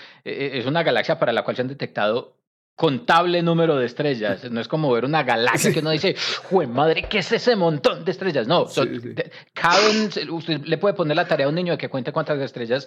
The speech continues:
Speaker 2: Correcto.
Speaker 1: eh, hay en
Speaker 2: Oiga,
Speaker 1: esa
Speaker 2: es que
Speaker 1: tabla.
Speaker 2: esa es otra cosa que podríamos decir. La astronomía y la astrofísica es la ciencia de los números pequeños.
Speaker 1: Exacto.
Speaker 2: Somos expertos en
Speaker 1: De,
Speaker 2: números
Speaker 1: de, de los
Speaker 2: pequeños,
Speaker 1: números
Speaker 2: ¿no?
Speaker 1: pequeños o los
Speaker 2: Ah,
Speaker 1: números
Speaker 2: no.
Speaker 1: grandes.
Speaker 2: De, de los números pequeños sobre un universo muy grande.
Speaker 1: Eh,
Speaker 2: ¿Cierto?
Speaker 1: muy bien.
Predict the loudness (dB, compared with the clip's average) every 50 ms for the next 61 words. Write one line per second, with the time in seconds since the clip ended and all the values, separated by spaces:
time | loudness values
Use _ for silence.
0 | -10 -12 -6 -2 0 0 0 2 2 2 2 2 2 2 2 2 4 4 4 6
1 | 4 4 4 4 4 4 4 2 0 -4 -6 -4 0 2 4 6 6 6 6 6
2 | 6 6 6 6 6 6 6 8 6 6 6 6 6 6 6 4 2 2 2 2
3 | 4 6 6 6 6 6 6 4 4 4 2 2 4 4 2 2 2 0 2 4
4 | 4 2 4 2 4 4 4 4 4 4 4 4 4 4 2 0 -2 0 4 4
5 | 4 4 2 -2 -6 -12 -8 -6 -4 -4 -4 -4 -2 0 2 2 2 4 2 0
6 | 0 0 0 0 0 0 2 0 2 2 4 4 4 4 4 4 4 2 4 4
7 | 4 4 4 4 4 4 4 4 4 2 2 0 0 0 2 2 2 2 2 2
8 | 4 4 6 6 8 6 6 6 4 2 2 2 0 -2 -6 -8 -12 -6 -2 0
9 | 0 2 6 6 8 8 8 8 8 6 6 4 4 2 2 4 4 2 4 4
10 | 2 2 2 4 4 6 6 8 8 6 6 8 6 6 6 8 6 6 6 4
11 | 4 4 4 4 4 2 2 2 2 2 2 2 2 2 0 -2 -8 -12 -12 -4
12 | -2 0 0 0 0 -2 -6 -10 -12